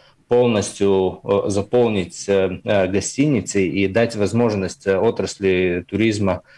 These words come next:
э, восстановиться, как это происходит в других, э, странах, э, Европы, э, ну, при, в данных обстоятельствах и при том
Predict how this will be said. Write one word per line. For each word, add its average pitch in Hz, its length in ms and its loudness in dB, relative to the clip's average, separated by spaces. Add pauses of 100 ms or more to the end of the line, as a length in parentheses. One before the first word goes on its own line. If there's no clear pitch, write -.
(240)
э, 95 200 2
восстановиться, 107 680 0
как - 220 -4
это 101 160 -4
происходит 98 680 -2
в - 20 -20
других, 101 460 -4
э, 92 180 2
странах, 95 540 -4
э, 92 260 2
Европы, 127 600 0 (320)
э, 98 340 2
ну, 113 280 -2
при, 117 500 -2
в 101 160 -16
данных 135 480 0
обстоятельствах 85 960 -4
и 107 180 2
при 107 260 -4
том 113 560 0